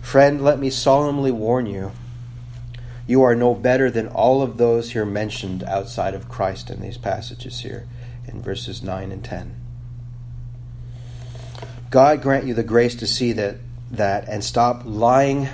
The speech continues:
to yourself. Stop lying to yourself and lying to God.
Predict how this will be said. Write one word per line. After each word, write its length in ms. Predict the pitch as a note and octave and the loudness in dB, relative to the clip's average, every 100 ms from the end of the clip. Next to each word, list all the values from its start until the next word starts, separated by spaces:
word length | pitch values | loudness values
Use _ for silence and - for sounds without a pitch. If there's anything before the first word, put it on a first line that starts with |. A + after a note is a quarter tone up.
| - | -8
to 120 | - | -4
yourself. 680 | A2+ A2 - A#2 G2 - - - - - - - - - - - - - - - - - - - - - | -2 -2 2 2 2 -4 -12 -12 -12 -14 -12 -12 -12 -12 -12 -12 -12 -12 -12 -12 -12 -12 -12 -12 -12 -12
Stop 380 | - B2 C3+ A#2+ | -2 2 4 4
lying 340 | B2 C#3 D3 | 2 4 2
to 60 | C#3 | 2
yourself 520 | C3+ B2+ B2 B2 - | 2 4 2 2 0
and 220 | A#2 G#2+ | -4 0
lying 400 | G#2 A2 A#2 A#2 | 4 4 2 -2
to 100 | A#2 | -4
God. 420 | G2 A2+ A2 F#2+ | 0 2 2 -2